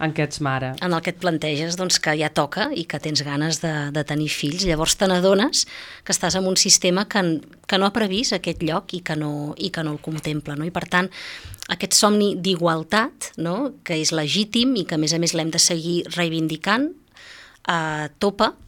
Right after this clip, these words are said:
Speaker 2: eh, amb un, amb, amb una realitat que n-, no la veus fins que t'hi, fin-, fins que t'hi confrontes, que és el fet de tenir un fill i voler, voler-te'n cuidar, i el sistema no té previst
Speaker 1: No et deixa.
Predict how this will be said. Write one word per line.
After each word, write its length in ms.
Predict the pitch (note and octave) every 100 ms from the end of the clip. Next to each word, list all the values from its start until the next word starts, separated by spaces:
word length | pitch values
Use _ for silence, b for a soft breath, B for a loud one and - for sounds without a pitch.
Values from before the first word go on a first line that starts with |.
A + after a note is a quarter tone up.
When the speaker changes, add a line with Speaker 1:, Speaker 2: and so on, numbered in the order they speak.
| -
Speaker 2:
eh, 60 | F3+ E3 D#3+ D#3 D#3
amb 220 | - E3+ E3
un, 340 | E3 D#3+ E3
amb, 300 | F3 E3+ D#3+ -
amb 120 | F3
una 140 | F3 E3+
realitat 540 | F#3 F3+ F3 F#3+ -
que 140 | -
n-, 680 | E3+ - F3 D#3+ D#3+ E3+ F#3
no 160 | G3 G3
la 80 |
veus 380 | F3+ G3 E3+ -
fins 220 | - D3+ -
que 120 | E3
t'hi, 840 | D#3+ D#3 D3+ D3 D3 D3 - -
fin-, 240 | - D#3 D3+ -
fins 200 | - E3
que 120 | - E3
t'hi 480 | E3+ E3 D#3+ D3+
confrontes, 800 | - F3 F3+ G3+ G3 G3+ D4 - B B B B -
que 80 | F3
és 60 |
el 80 | F3+
fet 160 | F#3 E3+
de 100 | F#3
tenir 220 | F#3+ F#3+
un 80 | F#3
fill 380 | - A3 A3+ -
i 220 | F#3 D#3+
voler, 240 | D#3+ D#3 - -
voler-te'n 500 | E3 E3+ E3+ E3+ F#3+
cuidar, 360 | F#3+ F3+ E3 C4 - -
i 80 |
el 80 | F3
sistema 420 | - F3 F#3 F#3 G3
no 220 | F#3+ F#3+
té 160 | G#3 F#3+
previst 520 | F#3 F#3 B3 - D3
Speaker 1:
No 60 | C#3
et 60 |
deixa. 240 | - D3+